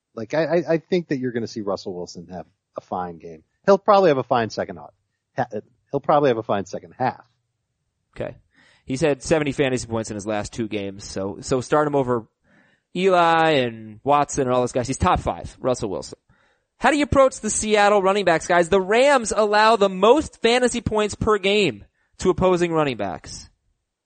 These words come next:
Speaker 1: Yeah, well, that's probably gonna change after this week.
Speaker 2: <laughs>
Speaker 1: Seattle is not gonna have an easy time because of their own problems running the football. We don't know how explosive Rawls is at this point. We know how explosive Lacy is,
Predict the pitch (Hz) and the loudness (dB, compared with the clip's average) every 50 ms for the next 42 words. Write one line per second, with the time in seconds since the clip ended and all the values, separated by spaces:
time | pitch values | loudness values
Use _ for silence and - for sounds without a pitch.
0 | _ _ 127 127 131 127 120 117 117 117 113 110 107 - _ _ _ _ 135 113 | _ _ 2 2 4 4 4 4 4 2 2 0 -2 -4 _ _ _ _ -2 -2
1 | 104 101 98 90 85 - 107 95 90 82 - 85 - _ 98 85 87 85 - - | -2 -2 -4 -6 -8 -8 -8 -8 -8 -10 -12 -16 -14 _ -14 -14 -14 -16 -18 -20
2 | 85 80 _ _ _ _ _ _ _ _ _ _ - - - - - 180 - - | -20 -20 _ _ _ _ _ _ _ _ _ _ -2 -2 0 0 0 -2 -4 -6
3 | _ _ _ _ _ _ _ _ _ _ _ _ _ _ _ - 143 131 127 123 | _ _ _ _ _ _ _ _ _ _ _ _ _ _ _ -2 0 2 2 2
4 | 113 104 101 - _ _ _ _ 120 101 90 113 110 92 - 107 98 92 82 85 | 2 0 -2 -6 _ _ _ _ -10 -8 -4 -4 -4 -4 -2 -4 -6 -6 -6 -8
5 | 90 95 - 107 104 98 90 98 95 - - 101 92 90 87 85 85 87 _ _ | -16 -20 -16 -12 -12 -12 -12 -12 -14 -12 -10 -10 -8 -8 -10 -12 -14 -20 _ _
6 | _ _ _ _ _ _ _ _ _ _ _ 104 - 120 104 90 101 85 104 101 | _ _ _ _ _ _ _ _ _ _ _ -10 -6 -6 -6 -6 -6 -6 -4 -2
7 | 101 104 107 107 104 98 92 87 85 _ _ _ - 104 92 87 82 87 87 92 | -2 -2 -2 -2 -2 -4 -6 -10 -12 _ _ _ -4 -4 -2 -4 -6 -10 -16 -20
8 | 98 - - 92 82 85 85 87 90 90 - - 85 - _ 87 90 92 - _ | -20 -20 -20 -20 -18 -16 -16 -16 -16 -16 -16 -16 -16 -14 _ -18 -18 -18 -20 _
9 | _ _ _ _ _ _ _ _ _ _ _ _ _ _ 127 123 127 135 127 117 | _ _ _ _ _ _ _ _ _ _ _ _ _ _ -2 0 2 2 2 2
10 | 107 101 98 101 101 95 95 90 92 _ _ _ _ _ _ - - - - - | 0 0 2 2 0 0 0 -2 -8 _ _ _ _ _ _ -18 -18 -12 -8 -4
11 | 101 98 - - 95 85 95 92 90 92 90 87 - 92 90 82 90 92 - 101 | -4 -4 -6 -8 -12 -8 -4 -2 -2 -2 -2 -4 -6 -10 -12 -12 -12 -14 -14 -14
12 | 87 - - - 104 95 101 101 101 104 92 90 95 101 104 98 92 95 92 87 | -16 -16 -12 -10 -8 -8 -8 -10 -12 -14 -12 -8 -4 -2 -2 0 0 0 -2 -2
13 | - - - - 104 98 90 - - - 92 85 92 98 107 - - - 87 82 | -6 -12 -10 -6 -6 -6 -6 -8 -14 -20 _ -10 -8 -8 -8 -8 -10 -12 -14 -18
14 | 80 80 85 98 131 - - | -18 -18 -18 -18 -20 -20 -20